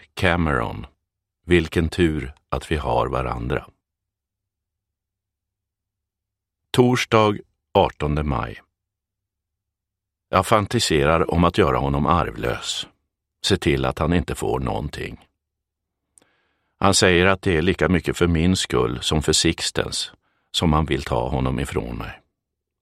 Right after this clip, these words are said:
Att gamla människor som jag inte borde gå i skogen och att hundar som Sixten behöver längre promenader än ut på landsvägen fram och tillbaka.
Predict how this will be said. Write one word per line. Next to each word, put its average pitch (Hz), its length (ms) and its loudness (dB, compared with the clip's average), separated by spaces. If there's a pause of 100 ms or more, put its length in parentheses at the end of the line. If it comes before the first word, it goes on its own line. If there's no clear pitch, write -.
(1040)
Att - 160 0
gamla 98 360 4
människor 104 480 2
som 101 300 2
jag 80 280 4
inte 82 220 0
borde 82 240 2
gå 82 240 2
i 90 40 2
skogen 80 560 -2 (180)
och 85 120 4
att 85 100 0
hundar 69 480 2
som 92 220 0
Sixten 85 560 -2 (240)
behöver 80 360 2
längre 82 400 0
promenader 69 640 0
än 73 180 0
ut 64 180 -4
på 65 80 -2
landsvägen 67 840 -2
fram 58 260 -2
och 52 80 -8
tillbaka. - 540 -10